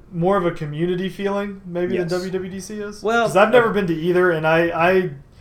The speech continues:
Speaker 1: this year was the first year I've ever even really followed coverage.
Speaker 2: Yeah. I, I guess I can't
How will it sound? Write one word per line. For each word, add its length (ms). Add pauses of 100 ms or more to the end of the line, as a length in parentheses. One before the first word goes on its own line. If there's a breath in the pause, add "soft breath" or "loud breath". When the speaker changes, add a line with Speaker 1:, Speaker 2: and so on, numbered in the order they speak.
(140 soft breath)
Speaker 1:
this 220
year 140
was 140
the 80
first 320
year 160
I've 120
ever 460
even 240
really 240
followed 460
coverage. 580
Speaker 2:
Yeah. 180 (460)
I, 160 (260)
I 260
guess 440
I 160
can't 520